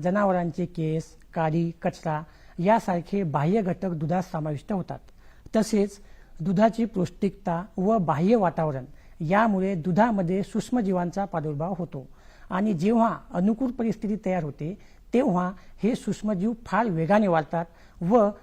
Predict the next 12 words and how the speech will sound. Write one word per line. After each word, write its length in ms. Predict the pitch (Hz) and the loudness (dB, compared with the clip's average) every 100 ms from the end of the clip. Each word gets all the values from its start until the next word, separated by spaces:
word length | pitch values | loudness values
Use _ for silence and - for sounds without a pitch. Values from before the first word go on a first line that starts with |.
| - 160 | -12 -4
दुधातील 500 | 185 208 226 247 226 | 2 4 2 0 -2
घटकाचे 520 | 170 - 196 165 220 | -4 -2 -4 -2 -2
विघटन 460 | 160 160 214 262 | 0 4 6 6
करून 220 | 247 170 139 - - - | 4 -2 -4 -16 -20 -8
दुधाची 340 | 170 175 160 | -2 0 0
नासाडी 360 | 240 214 175 143 | -2 0 -2 -4
करतात. 300 | 135 - 139 - - - - - | -8 -10 -14 -16 -20 -20 -20 -2
त्याचप्रमाणे 760 | 208 240 - 220 208 202 202 214 - - - 160 | 0 0 -2 -2 0 0 0 -2 -8 -20 -16 -4
दुधातील 520 | 196 202 240 269 262 | 0 2 2 0 0
काही 240 | 214 226 - | 0 0 -2
अपायकारक 520 | 190 220 214 208 196 | -2 2 2 2 -2
जीवाणू 440 | 175 160 156 143 | -2 -2 -2 -2